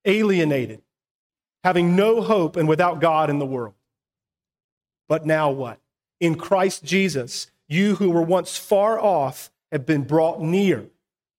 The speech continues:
by the, by the blood of Christ. Once you weren't a people, but now in Christ, you're God's people. Once you weren't beloved, but now in Christ you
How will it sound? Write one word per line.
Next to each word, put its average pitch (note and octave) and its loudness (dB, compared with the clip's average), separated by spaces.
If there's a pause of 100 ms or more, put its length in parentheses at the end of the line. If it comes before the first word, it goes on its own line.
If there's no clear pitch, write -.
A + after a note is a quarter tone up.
(320)
by D3+ 2
the, C#3+ -2
by D3+ -2
the C#3 0
blood C#3+ 0
of C3+ -8
Christ. A#2 -8
Once F#3+ -2 (180)
you D#3+ -4
weren't F#3 2
a G3+ 0
people, G#3+ -4 (340)
but D#3+ 0
now F#3 4
in - 0
Christ, E3 -2
you're E3+ 2
God's D#3+ 0
people. - -12 (1200)
Once G#3 0
you G3+ 2
weren't G3+ 2
beloved, F#3 2 (380)
but C3 -8
now D#3+ 2
in C3 -2
Christ - -6
you C#3+ -16